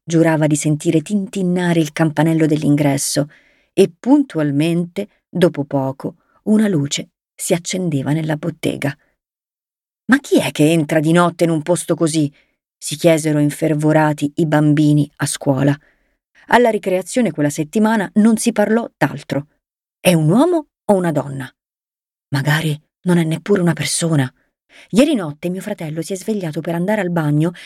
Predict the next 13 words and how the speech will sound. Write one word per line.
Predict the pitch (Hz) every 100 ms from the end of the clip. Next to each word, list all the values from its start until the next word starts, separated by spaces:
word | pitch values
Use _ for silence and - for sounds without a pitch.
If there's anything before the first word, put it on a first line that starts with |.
| -
e | 202
mi | 226
ha | 240
detto | 180 170 175
che | 170
ha | 202
visto | - 170 -
in | 170
strada | 160 - 175 185 185 - - -
un | 175 175 160
tipo | - 226 208 196
enorme, | 196 226 220 185 175
altissimo", | 190 180 254 233 - 170 143